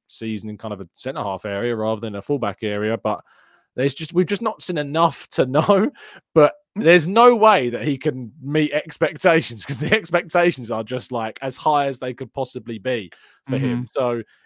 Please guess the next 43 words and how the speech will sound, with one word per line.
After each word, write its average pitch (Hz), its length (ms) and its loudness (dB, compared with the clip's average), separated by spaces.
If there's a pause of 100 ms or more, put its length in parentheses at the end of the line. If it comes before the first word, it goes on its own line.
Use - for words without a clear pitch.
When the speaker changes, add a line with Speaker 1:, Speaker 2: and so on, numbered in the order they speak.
Speaker 1:
it 147 140 0
does, 185 180 6
I 160 80 4
don't 202 140 4
think 202 160 -6
it 151 40 -10
really 156 220 -6
matters 151 420 -4
what 123 160 -8
he 120 60 -8
does. 101 400 -12
He 151 120 -4
either 170 380 -6
will 147 480 -2 (440)
fulfill 151 880 -4
what 123 180 -4
we 123 140 -8
expect 123 480 -10
from 110 160 -12
him 95 440 -14
or 127 480 -4 (1000)
he, 104 260 -16
he 104 100 -16
won't. 110 320 -12 (200)
But 117 80 -10
he's 113 80 -12
not 143 120 -8
gonna 131 140 -10
exceed 131 720 -10
those 87 240 -12
expectations 92 720 -16
'cause 101 140 -16
they're 104 120 -8 (140)
Speaker 2:
This 208 140 0 (100)
Speaker 1:
already 101 100 -8
sky 98 360 -12
high. 104 240 -12 (280)
Speaker 2:
Tom, 165 300 0
this 175 160 -2
picture, 170 380 -2
though, 139 180 0
does 175 720 0
get 151 320 2